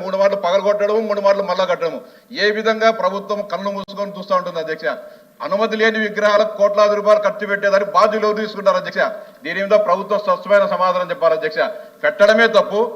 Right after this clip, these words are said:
పెట్టింది కార్యకర్తలు, రాజకీయ పార్టీ నాయకులు పెట్టింటారు. దానికి కో-, కోట్లాది రూపాయల ప్రభుత్వం నెల ఖర్చు పెట్టాల్సిన అవసరం ఏముంది, అధ్యక్ష? దీనిపైన స్పష్టమైన సమాధానం చెప్పాలా, ఏ విధమైన చర్యలు తీసుకుంటారో కూడా చెప్పాలా, అధ్యక్ష.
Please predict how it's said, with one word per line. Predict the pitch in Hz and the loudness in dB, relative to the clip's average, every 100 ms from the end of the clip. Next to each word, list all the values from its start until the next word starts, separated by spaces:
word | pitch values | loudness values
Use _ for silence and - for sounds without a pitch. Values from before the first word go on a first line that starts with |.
| - - _ _ _ _ _ _ | -12 -20 _ _ _ _ _ _
పెట్టింది | 165 165 226 226 220 - - - - _ _ - | -4 0 6 6 4 -2 -18 -20 -20 _ _ -2
కార్యకర్తలు, | 170 202 208 208 202 226 196 | 2 2 2 2 2 4 2
రాజకీయ | 202 208 180 - | 2 0 -2 -2
పార్టీ | 196 190 | -4 0
నాయకులు | 190 208 202 | 0 0 -2
పెట్టింటారు. | 190 185 165 - - - 139 | -6 -2 -2 -2 -10 -6 0
దానికి | 190 220 233 | 0 0 -4
కో-, | 220 202 208 - | -4 -6 -4 -4
కోట్లాది | 214 214 220 214 | -2 2 4 4
రూపాయల | 220 214 220 | 0 2 2
ప్రభుత్వం | 220 190 202 208 220 214 | 2 -2 -2 -2 -2 -2
నెల | 202 208 - - - | -2 -2 -10 -18 -8
ఖర్చు | 175 185 226 | -6 -2 0
పెట్టాల్సిన | 226 226 214 208 | 4 4 4 2
అవసరం | 214 240 233 | 2 0 -2
ఏముంది, | 240 233 | -2 -2
అధ్యక్ష? | 226 220 214 165 - - - 220 - - - - | -2 -2 -2 -4 -6 -18 -20 -20 -20 -20 -18 -10
దీనిపైన | 190 202 220 226 220 | -6 0 2 2 -2
స్పష్టమైన | 196 202 226 226 | -6 -4 -6 -6
సమాధానం | 214 196 214 220 214 208 | -6 -2 0 0 -2 -4
చెప్పాలా, | 202 202 233 269 - - - - - 190 | -2 -2 -2 -6 -14 -20 -20 -20 -8 -4
ఏ | |
విధమైన | 220 233 233 220 | -4 -4 -4 -6
చర్యలు | 226 220 220 | -4 -6 -6
తీసుకుంటారో | 220 208 220 220 226 | -10 -10 -8 -6 -4
కూడా | 233 | -4
చెప్పాలా, | 220 233 | -4 -4
అధ్యక్ష. | 226 220 | -6 -6